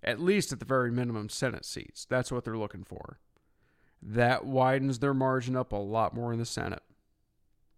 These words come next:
They will also, and here's the kicker to this, allow more immigrants into the United States, which means more votes.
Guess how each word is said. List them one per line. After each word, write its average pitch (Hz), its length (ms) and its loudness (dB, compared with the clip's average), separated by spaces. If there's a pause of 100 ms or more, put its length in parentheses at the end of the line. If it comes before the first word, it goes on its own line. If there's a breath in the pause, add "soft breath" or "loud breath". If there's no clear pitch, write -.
(2500)
They 131 140 2
will 143 180 4
also, 185 640 2 (2000)
and 127 100 0
here's 131 220 0
the 131 60 -4
kicker 202 340 2
to 92 60 -8
this, 80 440 -14 (1600)
allow 117 360 4
more 135 600 2 (200)
immigrants 107 680 -2
into 113 200 -6
the 107 80 -2
United 101 380 -4
States, - 540 -12 (500)
which - 240 -6
means 120 300 -2
more 117 260 -2
votes. 95 460 -6